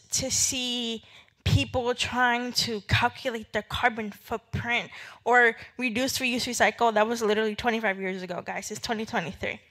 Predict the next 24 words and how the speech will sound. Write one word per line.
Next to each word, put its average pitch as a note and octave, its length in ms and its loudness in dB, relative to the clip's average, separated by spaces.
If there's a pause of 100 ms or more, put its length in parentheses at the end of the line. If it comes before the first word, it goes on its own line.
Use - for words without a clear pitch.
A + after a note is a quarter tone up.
There's, A3 460 2 (420)
we A#3 120 0
need A#3+ 120 -2
to, B3 100 0
like, A3 220 2
ban A3 240 6
fossil G#3+ 320 2
fuels F#3 240 -4
and F3+ 180 -6 (160)
a G#3 40 -6
bunch G#3+ 200 2
of - 60 -8
other F#3+ 240 -2
really F#3+ 240 -2
important F#3+ 320 -6
stuff. - 300 -12 (540)
Um, B3+ 720 8 (1120)
I D4 320 10
want C#4 220 4
to C4 120 0
see B3 760 -2
people B3+ 400 -2
struggling A#3 1040 2 (440)
to A3+ 640 0